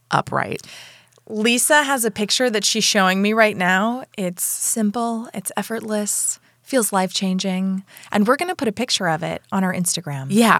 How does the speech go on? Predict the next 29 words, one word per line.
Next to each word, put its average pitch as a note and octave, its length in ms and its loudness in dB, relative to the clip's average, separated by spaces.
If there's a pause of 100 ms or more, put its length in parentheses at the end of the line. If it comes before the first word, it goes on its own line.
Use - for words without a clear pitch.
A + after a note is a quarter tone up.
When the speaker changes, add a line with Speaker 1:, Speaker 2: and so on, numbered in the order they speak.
Speaker 1:
I'm A#3 80 -2
gonna A#4 200 0
say B3+ 240 0
this. - 520 0 (800)
If G#3+ 100 4
you B3 160 2
have E4+ 200 4
kids, C4 640 2 (560)
tacos C#4 600 6
night D3+ 280 6
must D3+ 260 2
be C#3+ 260 2 (160)
a C#3+ 60 0
real E3+ 460 4
mess. C#3 840 2
Speaker 2:
Yeah. A#3 360 -2 (140)
Speaker 1:
But E3+ 140 2
this - 180 2
gonna F#3 180 -2
keep - 320 -4
it - 140 -4
nice F3 320 0
and B3 100 -4
Speaker 2:
Yeah. D4+ 280 2
Speaker 1:
nice F3 300 4
and - 80 -2
Speaker 2:
This - 140 2
is G4+ 100 2
Speaker 1:
helpful. G4 160 4